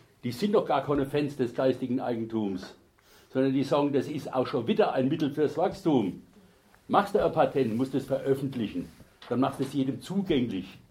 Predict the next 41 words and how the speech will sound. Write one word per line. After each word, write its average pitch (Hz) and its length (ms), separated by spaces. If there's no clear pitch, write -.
Damit 143 300
kann 143 200
jeder 143 300
sich 147 120
überlegen, 151 480
ob 139 120
er 143 60
die 135 100
Lizenz 131 480
nimmt 151 240
oder 117 160
nicht 165 300
nimmt, 170 180
was 135 160
es 123 120
ihn 113 140
kostet 180 440
und 127 140
so 151 160
weiter. 131 340
Und 175 300
es, 143 220
die 135 220
Hürden 196 320
sind 139 300
so 113 180
hoch, 104 280
weil 107 180
sie 98 60
sagen, 113 240
es 127 140
soll 170 120
doch 160 160
nicht 135 180
jede 170 240
scheiß 160 320
Idee 156 340
zum, 135 240
zum 135 200
Ausschluss 202 640
werden, 175 360